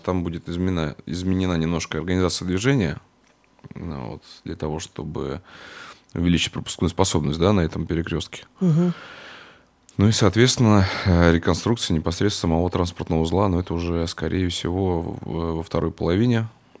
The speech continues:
Speaker 1: текущего года. Опять же таки, сейчас это всё, э, проектная документация разрабатывается. То есть, э, прорабатываем совместно с администрацией. Там много, ряд вопросов, да, по вот этой именно и реконструкции. Поэтому, если она в этом году начнётся, реконструкция, то она,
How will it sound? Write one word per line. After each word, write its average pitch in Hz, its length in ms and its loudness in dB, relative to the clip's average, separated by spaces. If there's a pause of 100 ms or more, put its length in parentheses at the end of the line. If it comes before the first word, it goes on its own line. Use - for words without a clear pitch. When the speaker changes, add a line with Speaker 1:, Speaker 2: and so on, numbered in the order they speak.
(180)
Speaker 1:
текущего 92 500 -4
года. 87 240 -2
Опять 82 240 -4
же 82 100 -8
таки, - 200 -20
сейчас - 380 -6
это - 120 -10
всё, 76 880 -6
э, - 80 -8
проектная 76 240 -4
документация 78 480 -6
разрабатывается. 90 800 -2 (920)
То - 80 -10
есть, - 360 -10
э, - 140 -6
прорабатываем 85 600 -4
совместно - 320 -6
с - 60 -10
администрацией. - 600 -6
Там 85 120 -4
много, 82 260 0
ряд 82 340 4
вопросов, 95 440 2
да, 92 140 0
по - 120 -4
вот 85 120 -2
этой - 220 -6
именно 87 260 -4
и - 160 -8 (100)
реконструкции. - 680 -4 (720)
Поэтому, 95 340 -6
если 95 260 -6
она 92 200 -2
в 92 60 -2
этом 92 180 -6
году 90 160 -4
начнётся, 92 460 -4
реконструкция, 90 540 -8
то - 160 -10
она, 90 280 -6